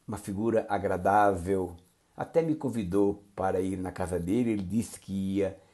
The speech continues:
me dar uns livros. E eu não fui, lamentavelmente. Mas a cada tempo que se passava, nós sentíamos a importância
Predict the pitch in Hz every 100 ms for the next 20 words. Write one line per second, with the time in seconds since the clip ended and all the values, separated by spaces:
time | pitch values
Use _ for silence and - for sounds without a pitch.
0 | _ 98 90 95 104 92 110 92 85 76
1 | - - _ _ _ _ _ 160 135 127
2 | - 87 73 _ _ _ _ _ 101 98
3 | 90 87 85 82 87 71 71 - - _
4 | _ _ _ _ _ _ _ - 104 113
5 | 123 120 120 - 143 135 - - 120 127
6 | 160 - 151 131 - 98 - 92 - 82
7 | - - 98 104 87 87 82 _ _ _
8 | _ - 107 107 127 127 - 156 123 95
9 | 87 82 - 98 101 - 101 98 131 143
10 | 123 - 85 82